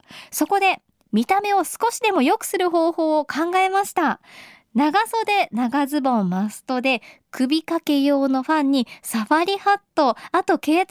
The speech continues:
帯用の蚊取り線香を腰にぶら下げるなんていうのはどうですか？<laughs> 本当に見た目考えてくださいました？すごくないですか？長袖、長ズボンで、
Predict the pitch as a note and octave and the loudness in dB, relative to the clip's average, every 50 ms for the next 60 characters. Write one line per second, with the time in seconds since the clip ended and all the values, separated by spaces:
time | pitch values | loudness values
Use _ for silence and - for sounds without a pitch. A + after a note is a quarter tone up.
0 | G#4 G#4 G#4 G4 G4 G4 F#4+ F#4 F4+ - - - A#3 - - E4 F4 G4+ G4+ - | 0 0 0 0 0 0 2 2 0 0 0 -6 -6 -2 0 2 2 2 0 0
1 | - A4 A4 A4 - - E4+ D#4 C4+ A3 - - - G#3 - - D4 E4 F4 D#4+ | 0 -2 -2 -2 -2 0 2 2 2 2 -2 -4 -8 -8 -4 -4 -2 0 0 0
2 | C4+ C#4 C#4+ D#4 D#4+ - F4 E4+ E4 F4+ F#4 G4 E4 - A3+ A#3+ A#3 G#3+ - A#3 | 2 2 2 0 0 0 0 0 0 0 2 2 2 2 4 4 4 2 2 0
3 | A3 A3 G#3 G3 F#3+ F#3+ - B3 B3+ C4+ B3 A3+ G#3 - - - A3 G#3+ B3+ - | 0 2 2 2 0 0 2 2 2 2 2 0 -2 -2 -4 -2 -2 0 -2 -2
4 | - - - - - - - F#4+ - B3 - - - - - - - - - - | -6 -12 -12 -12 -10 -6 -4 -4 -4 -4 -6 -12 -14 -18 -14 -12 -10 -8 -2 0
5 | G#4 A#4+ A#4+ - A#4 A#4 A4 F4+ F4+ - G#4 G#4 G#4+ - F4 F#4+ F#4+ F#4 - - | 0 0 2 0 0 0 2 0 2 2 0 0 0 -2 -2 -2 -2 -2 -2 -2
6 | A#4+ - - D4+ - - A3+ B3+ C4+ C#4+ - F4 - G#4 G#4 D#4 - D4 F4 - | -2 0 0 -2 -2 0 0 0 0 -2 -4 -6 -6 -4 -6 -4 -2 -2 -2 -2
7 | - - - - - A#3 F3+ G#3 C4 - _ - - - C#5+ - - - - E4 | -4 -14 -8 -2 0 0 0 0 -2 -8 _ -12 -10 -8 -8 -6 -6 -4 -4 -2
8 | E4 A4 A4 - A#4 G#4 G#4+ F4+ E4 C#4 D4 - - A3 A#3 A#3 A#3 B3 C4 C#4+ | -2 -2 -2 -2 -2 0 0 0 0 -2 -4 -6 -4 -2 -2 0 2 2 2 2
9 | F#4+ F#4+ - E4+ E4 F4+ E4 E4+ D#4+ D#4+ E4 E4+ E4 - E4+ E4 D#4+ C#4+ B3 A3 | 2 0 0 0 -2 0 0 0 2 2 2 0 0 0 0 2 2 2 2 2
10 | G3 G3 E3+ | 2 2 0